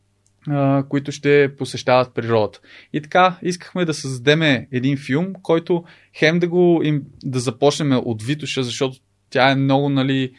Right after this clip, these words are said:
а, много важна планина. Това е най-посещавания природен парк в България, а, първият природен парк на Балканите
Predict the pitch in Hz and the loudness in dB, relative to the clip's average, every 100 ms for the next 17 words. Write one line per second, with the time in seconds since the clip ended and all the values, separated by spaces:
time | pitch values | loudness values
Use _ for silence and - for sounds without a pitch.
0 | _ _ _ _ - 139 135 131 127 139 | _ _ _ _ -2 2 4 2 2 2
1 | 143 131 123 120 113 110 107 104 104 - | 4 4 4 2 -6 -6 -4 -4 -2 0
2 | 117 117 120 120 - - 117 113 110 101 | 2 0 -2 -6 -12 -2 0 0 -2 -6
3 | 110 107 107 107 104 104 _ _ - 107 | -4 -2 -2 -2 -2 -2 _ _ -2 -2
4 | 104 107 127 156 170 _ _ _ _ - | 2 2 4 0 -2 _ _ _ _ -2
5 | 123 120 117 - 131 127 113 104 - - | 2 2 2 2 2 4 0 -4 -10 -12
6 | 117 113 110 107 110 110 110 104 82 78 | -4 -2 -2 -2 -2 -2 -2 -6 -6 -4
7 | 104 117 147 185 190 | -4 -4 -4 -6 -8